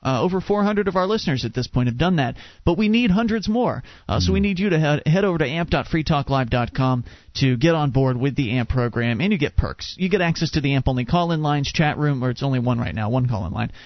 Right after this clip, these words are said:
Speaker 1: But you get the amp call-in line, the amp Only chat room, amp Only forum. All the details are there at amp dot free talk live dot com. We go to your phone calls here. It's Steve in New York City. You're on Free Talk Live.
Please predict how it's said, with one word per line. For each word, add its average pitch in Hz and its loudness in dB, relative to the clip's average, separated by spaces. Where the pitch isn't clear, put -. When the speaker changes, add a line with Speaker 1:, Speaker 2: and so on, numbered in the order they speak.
Speaker 1:
But 156 0
you 190 -2
get 226 0
the 180 -2
amp 180 0
call-in 175 4
line, 156 0
the 147 2
amp 170 2
Only 151 0
chat 135 0
room, 135 0
amp 135 0
Only 131 2
forum. 120 -2
All 143 0
the 156 2
details 135 0
are 131 -2
there 127 0
at 120 -6
amp 175 0
dot 135 0
free 156 0
talk 135 0
live 147 2
dot 156 0
com. 208 2
We 190 0
go 185 2
to 156 0
your 180 2
phone 226 0
calls 151 2
here. 156 2
It's - -4
Steve 175 -2
in 139 0
New 147 2
York 175 0
City. 160 -2
You're 131 0
on 143 -2
Free 151 -2
Talk 139 -2
Live. 64 -6